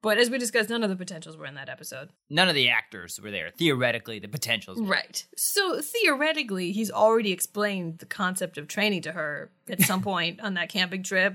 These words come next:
Speaker 1: or, you know, maybe on the long plane ride back from Asia.
Speaker 2: To be fair, she doesn't speak English, so maybe he did, and she has no clue what he was saying.
Speaker 1: Yeah, I'm not sure why he's explaining anything to her in English.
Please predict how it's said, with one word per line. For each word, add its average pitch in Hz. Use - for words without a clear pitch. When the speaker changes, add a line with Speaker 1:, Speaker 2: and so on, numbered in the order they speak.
Speaker 1:
or, 170
you 220
know, 165
maybe 190
on 196
the 180
long 190
plane 214
ride 202
back 190
from 190
Asia. 202
Speaker 2:
To -
be 214
fair, 202
she 175
doesn't 180
speak 180
English, 117
so 123
maybe 123
he 123
did, 139
and 120
she 123
has 113
no 123
clue 113
what 107
he 104
was 101
saying. -
Speaker 1:
Yeah, 240
I'm 269
not 254
sure 240
why 196
he's 185
explaining 190
anything 226
to 185
her 175
in 170
English. 190